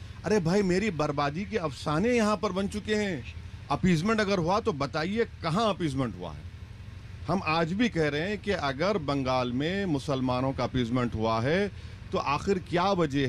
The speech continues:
है कि सोलह फीसद मुस्लिम बच्चे नौ और चौदह साल के दरमियान में स्कूल को जाते ही नहीं हैं? आखिर अपीजमेंट अगर हुआ है, तो स-, अ, थर्टी एट परसेंट मुसलमान की आमदनी दो हज़ार पाँच सौ रुपये क्यों है रूरल बंगाल के?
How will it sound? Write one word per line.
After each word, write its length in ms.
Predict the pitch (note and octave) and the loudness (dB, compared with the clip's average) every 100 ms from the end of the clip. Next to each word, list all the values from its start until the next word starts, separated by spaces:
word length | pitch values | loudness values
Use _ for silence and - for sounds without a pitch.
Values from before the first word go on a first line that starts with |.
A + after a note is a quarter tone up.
| B2 | 2
है 220 | C#3 D#3+ - - - - - | 0 0 -4 -14 -14 -10 -2
कि 360 | F3 F#3+ G3 E3+ | 2 2 0 -2
सोलह 480 | - D3+ D3+ G3+ | 0 2 4 2
फीसद 540 | F#3+ E3+ D#3 - F#3+ D#3 | 2 0 -2 0 -2 0
मुस्लिम 460 | D3+ D3 F3+ F3 C#3+ | -2 0 0 2 2
बच्चे 580 | C3 - F3 F3+ F3 - - - | 0 -2 0 0 0 -4 -10 0
नौ 360 | C3 C#3+ F3 E3+ | 2 4 4 4
और 200 | D3+ C#3+ | 2 0
चौदह 320 | C#3 C#3 C#3 | -2 -2 -2
साल 240 | C#3+ C3+ | 0 -2
के 100 | B2+ | -4
दरमियान 420 | B2+ B2 B2+ C3 | -4 -4 -2 -2
में 80 | D#3 | -4
स्कूल 240 | - E3+ E3 | -4 -4 -2
को 160 | F3 | 0
जाते 320 | D3+ D3 D#3+ | 2 0 0
ही 80 | F3+ | 0
नहीं 220 | E3+ E3 | 0 -2
हैं? 180 | D#3 D#3 - - - - - - | -4 -6 -12 -14 -14 -14 -14 -4
आखिर 300 | E3 E3+ G#3 | -2 2 2
अपीजमेंट 480 | F#3 - G#3 G#3 G#3 | 2 0 0 0 0
अगर 200 | F3+ F#3 | 2 0
हुआ 320 | D#3+ D#3 D3 | 2 2 2
है, 240 | C#3 F3+ F#3+ | 0 -2 -4
तो 180 | G3 | -4
स-, 140 | F3 - | -6 -8
अ, 80 | D3 | -10
थर्टी 640 | D3 - - D#3 C#3+ F#3+ G#3 | -10 -14 -6 -6 -4 0 2
एट 180 | A3 | 2
परसेंट 260 | F#3 D#3 F3 | -2 -4 -4
मुसलमान 560 | D#3 D3+ D3 D#3 E3+ E3+ | -4 -2 -2 0 0 0
की 100 | D#3+ | 0
आमदनी 380 | C#3 C#3+ F3 | 0 0 -2
दो 200 | D#3 D3+ | 0 0
हज़ार 180 | D3+ E3+ | 2 0
पाँच 300 | D3 D3 D#3+ | 0 -2 0
सौ 100 | D3+ | -2
रुपये 220 | D#3+ F3 | -2 -2
क्यों 240 | E3 G3 G#3 | -2 0 2
है 60 | |
रूरल 220 | E3+ F3+ E3 | 4 4 4
बंगाल 400 | D3+ D3 C#3 B2 | 2 0 -2 -4
के? 180 | A2 | -10